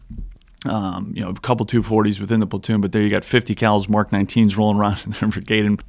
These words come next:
we would just joke, "They, we're, we're here to secure you, boys. Don't worry about it. But by the way, as we develop this reactive contact plan, we're gonna integrate you." So it was comical, and then got scary real fast. Um,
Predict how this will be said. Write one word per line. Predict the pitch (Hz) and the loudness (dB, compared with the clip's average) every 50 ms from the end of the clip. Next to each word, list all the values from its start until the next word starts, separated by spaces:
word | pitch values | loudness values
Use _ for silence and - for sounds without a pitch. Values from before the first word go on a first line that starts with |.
| - | -2
we | - 107 | 0 0
would | 107 101 | 2 2
just | 107 107 - | 2 2 4
joke, | - 113 107 104 | 6 6 6 6
"They, | 113 110 | 4 6
we're, | 101 117 117 | 6 6 6
we're | 101 - 117 120 | 6 6 6 8
here | 131 147 | 8 8
to | 131 117 | 8 6
secure | - - - - 139 131 | 4 2 4 6 6 8
you, | 117 104 | 8 6
boys. | 92 107 110 107 113 117 | 6 4 4 4 4 4
Don't | - 120 113 113 | 4 2 4 6
worry | 117 120 113 107 | 8 8 8 8
about | 104 95 104 101 104 113 | 6 6 4 4 4 4
it. | 113 - | 2 2
But | - 107 104 87 - - | 0 -4 -4 -4 -4 0
by | 107 113 | 2 2
the | 110 107 | 4 6
way, | 107 113 107 | 6 6 6
as | 104 98 | 6 6
we | 104 107 | 4 2
develop | 98 101 101 113 110 107 90 | 2 4 4 6 4 4 4
this | 110 104 - 104 | 0 -2 0 2
reactive | 107 107 107 101 - 98 | 2 2 2 0 -2 -6
contact | 90 - 107 101 101 98 - 95 98 92 - | -4 -2 0 0 0 0 -2 -4 -4 -6 -6
plan, | - 104 104 101 101 | -4 -2 0 0 0
we're | 98 107 101 | 0 0 0
gonna | 104 98 92 | 0 -2 -2
integrate | 92 98 98 - - 95 90 90 - | -2 -4 -4 -4 -4 -6 -6 -6 -6
you." | 101 92 92 90 90 | -8 -8 -6 -8 -6
So | - - - 123 | 2 6 8 8
it | 147 | 8
was | 156 143 - | 6 4 0
comical, | - - 156 190 180 143 - - 101 101 110 - - - - - - - | 2 4 4 6 6 4 2 0 -4 -6 -6 -6 -10 -18 -20 -20 -12 -2
and | - 104 113 | 2 4 4
then | 120 117 | 6 6
got | 120 113 - - | 4 2 0 -2
scary | - - 123 117 110 107 | -2 0 2 2 4 4
real | 104 113 117 117 113 | 4 4 4 4 4
fast. | - - 95 90 95 101 - - - - - - - | 0 -2 -2 -2 -4 -6 -6 -10 -12 -12 -12 -6 -4
Um, | 104 101 98 95 95 95 98 92 | -2 -2 0 0 -2 -2 -4 -6